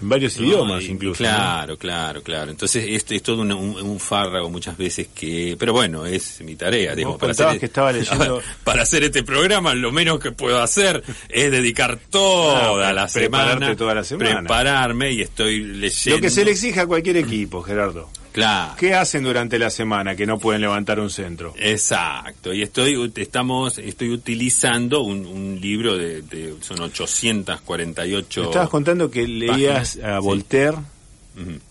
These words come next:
Speaker 1: eh, en una edición que viene l-, en dos columnas por página: una columna en francés de, de la época de Voltaire y, una, y la otra en el francés moderno.
Speaker 2: Sí,
Speaker 1: Y
Speaker 2: es
Speaker 1: vos
Speaker 2: un
Speaker 1: podés ir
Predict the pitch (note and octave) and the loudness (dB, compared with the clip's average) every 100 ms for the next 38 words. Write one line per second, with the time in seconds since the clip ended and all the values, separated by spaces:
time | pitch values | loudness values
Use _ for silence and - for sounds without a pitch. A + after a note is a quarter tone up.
0 | - G2+ G2 F#2+ F#2 F#2 F#2 G2 F#2+ F#2+ | -12 -6 -4 -4 -6 -6 -6 -4 -4 -4
1 | F#2 F#2 D2+ G#2 A2 G#2 - C#3 C3 A2+ | -6 -6 -6 0 2 2 2 2 2 2
2 | A#2 A#2+ A#2 F#2 G2 G2 - A2 G#2 B2 | 2 2 -2 -4 -6 -6 -10 -8 -2 -2
3 | - - C#3+ C#3 A#2+ - G#2 C3+ C3 C#3 | 2 2 4 4 0 -2 -2 -2 -2 -2
4 | C3+ - B2 C3+ A#2 A#2 C3+ C#3 C3 C3+ | -2 0 0 2 2 2 2 2 0 -2
5 | - - - - - A2 G2+ A2+ G#2 - | -12 -20 -20 -20 -6 -4 0 0 0 2
6 | B2 A2+ - - - - - G2 F#2 G2 | 0 0 -6 -14 -20 -20 -8 -6 -6 -8
7 | F2+ F#2+ A2+ B2+ B2 A#2 A2+ A2+ D3+ C3+ | -4 0 2 2 2 4 4 4 2 2
8 | G#2 - - - G2+ G2+ A#2 A#2+ A#2 G2 | -2 -6 -20 -16 -4 2 2 2 0 -2
9 | - F#2 A#2 G#2+ A#2+ A#2+ G2 E2 E2 - | -4 -4 -2 2 4 2 0 -10 -14 -20
10 | - - A#2+ G#2 G2+ A2 A2+ A2 | -14 -6 -2 0 0 2 4 4